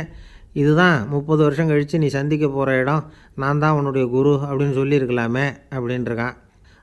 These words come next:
அந்த பெரியவர் சிரிச்சுக்கிட்டே இதுக்கு பதில் சொன்னாராம். "நான் எவ்வளவோ விவரமா தான் சொன்னேன், நீ சரியா புரிஞ்சுக்கல. காரணம்,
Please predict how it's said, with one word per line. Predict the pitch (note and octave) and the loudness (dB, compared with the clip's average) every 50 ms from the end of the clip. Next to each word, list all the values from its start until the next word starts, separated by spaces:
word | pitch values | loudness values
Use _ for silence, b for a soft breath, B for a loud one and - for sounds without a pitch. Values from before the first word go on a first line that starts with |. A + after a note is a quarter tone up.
| _ | _
அந்த | D3+ C3+ B2 | -6 -6 -2
பெரியவர் | B2+ D3 D#3+ F3 F#3 F3+ E3 C#3+ - | 2 4 6 6 6 6 4 2 0
சிரிச்சுக்கிட்டே | D#3+ D3+ D3+ D#3 E3+ D#3+ D3 E3+ E3 | -2 -4 -2 0 -2 0 2 2 2
இதுக்கு | D#3 D3 C#3 | 2 2 0
பதில் | C3 C3 C#3 D3 D3 C#3 C#3+ | 0 0 0 0 0 -2 -4
சொன்னாராம். | C3 C3 C3 C3 A#2+ A#2+ A2+ - - _ _ b b b b _ | -4 -2 -2 -2 -2 -4 -6 -8 -12 _ _ b b b b _
"நான் | - A#2+ A#2+ B2+ B2+ B2 | -10 -8 -6 -4 -2 -2
எவ்வளவோ | B2 B2 C3 C#3 D3 D3+ D#3 | 0 0 0 0 2 2 2
விவரமா | C#3+ C3+ C3+ C#3 D3 D3+ D3+ D3+ D3 | 2 2 0 0 0 0 0 0 0
தான் | C#3+ D3+ D3+ C#3+ C#3+ | 0 -2 -2 -2 -4
சொன்னேன், | C#3 C#3+ D#3+ E3+ D#3 B2+ F#2 E2+ F#2+ | -4 -2 0 0 0 -2 -2 -4 -6
நீ | B2 C3 C#3 | -4 -4 -4
சரியா | C#3 A#2 C#3+ D3 D3+ E3 D#3+ | -2 -2 -2 0 0 0 0
புரிஞ்சுக்கல. | D3+ C#3+ C#3 C#3+ D3 C#3+ D3 C#3 C3 A#2 G2 - - - b b b b b b b b - | -2 -2 -4 -4 -2 -2 -2 -2 -2 -4 -6 -8 -14 -20 b b b b b b b b -8
காரணம், | - C3+ C#3+ D3+ D#3 D#3 D#3 D#3+ F3 G3 - | -4 0 2 2 2 2 2 2 2 0 -2